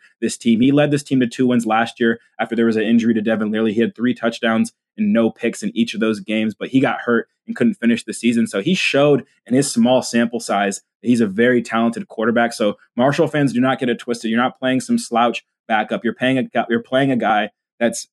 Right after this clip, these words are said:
sp-, specifically getting inserted into this offense and getting handed the keys of this offense to really jumpstart it and get things going. I think his legs are even better than a guy like Kyron Drones we saw in the Virginia Tech game. And I think Marshall's defense had some problems with that aspect of that quarterback. So I think that's something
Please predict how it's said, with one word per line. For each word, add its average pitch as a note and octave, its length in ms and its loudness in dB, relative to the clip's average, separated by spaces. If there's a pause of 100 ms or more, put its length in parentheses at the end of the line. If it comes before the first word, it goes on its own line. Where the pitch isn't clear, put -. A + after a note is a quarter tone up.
(320)
sp-, - 600 -12
specifically D3+ 720 -2
getting B2+ 320 2
inserted A#2 480 -2 (220)
into C3 180 -2
this A#2+ 200 0
offense A#2 360 0
and G#2+ 120 -2
getting A2+ 200 0
handed A#2 280 0
the G#2+ 80 -4
keys A#2+ 460 0 (200)
of A#2 100 -2
this A#2 180 -2
offense A#2 360 0
to A#2+ 100 -4
really A#2+ 160 2
jumpstart A2 480 -2
it G2 40 -2
and G2 100 -2
get A2 140 -4
things G#2+ 200 -4
going. G2+ 260 -4
I G2+ 80 -4
think B2+ 180 -6
his A2+ 140 -2
legs A2+ 420 -2 (280)
are A2+ 40 0
even A#2 260 4
better A2 260 2
than A2+ 140 2
a G#2+ 60 -2
guy A2 180 0
like G#2 180 -4
Kyron A2+ 320 0
Drones A2 320 0
we A2+ 100 2
saw A#2 200 0
in A2+ 60 4
the G#2 60 0
Virginia G#2 360 0
Tech G#2+ 280 -6
game. A#2 340 0 (300)
And A2 100 -2
I A2 100 0
think A2 220 -2
Marshall's A2 360 0
defense A2 380 -4
had G#2+ 160 -4
some G#2 160 -4
problems G#2+ 420 -2
with G#2 140 -8
that G#2+ 200 -4
aspect G#2+ 460 -6
of G2 120 -10
that G#2+ 180 -4
quarterback. A#2+ 420 -2
So A2 100 -8
I G#2+ 60 -2
think A2 200 -6
that's G#2 220 -4
something A#2+ 380 -2